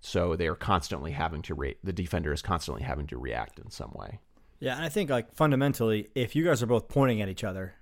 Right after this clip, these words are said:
Speaker 2: then you can kill each other. If you get behind the bandit, there's really no way for him to kill you, but you can kill him, which is, like, what we're trying. We're talking about position of advantage. That's a huge position of advantage.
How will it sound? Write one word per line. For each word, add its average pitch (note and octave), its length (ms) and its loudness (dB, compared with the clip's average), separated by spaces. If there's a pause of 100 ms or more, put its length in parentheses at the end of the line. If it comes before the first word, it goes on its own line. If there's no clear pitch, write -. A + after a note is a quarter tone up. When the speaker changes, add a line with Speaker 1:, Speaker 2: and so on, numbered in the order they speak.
(300)
Speaker 2:
then G#2+ 380 2 (160)
you B2+ 160 4
can G#2+ 180 2
kill A2+ 260 0
each F#2+ 160 -4
other. F2 200 -6 (840)
If A2+ 260 0
you C#3 120 4
get C3+ 180 2
behind C3+ 460 4
the G#2 40 0
bandit, A2 440 0 (480)
there's G#2 200 -2
really D3+ 200 8
no C3 120 6
way A#2+ 180 6
for A2+ 100 -2
him A2+ 160 2
to G#2+ 60 0
kill G#2+ 220 2
you, A#2 200 2
but G#2 180 -6
you G2+ 160 -4
can G2 140 -6
kill F2 180 -6
him, F2 260 -10 (300)
which A#2 220 -2
is, G2 260 -6
like, D#2 160 -8 (140)
what B2+ 240 4
we're B2+ 80 2
trying. A#2 320 2
We're A2 80 0
talking B2+ 180 0
about A2 160 0
position A2 380 -4
of F#2+ 60 -6
advantage. F2+ 500 -6 (400)
That's A#2+ 300 2
a A2 40 0
huge A#2+ 300 0
position A2 340 -2
of G2+ 80 -2
advantage. F#2+ 460 -4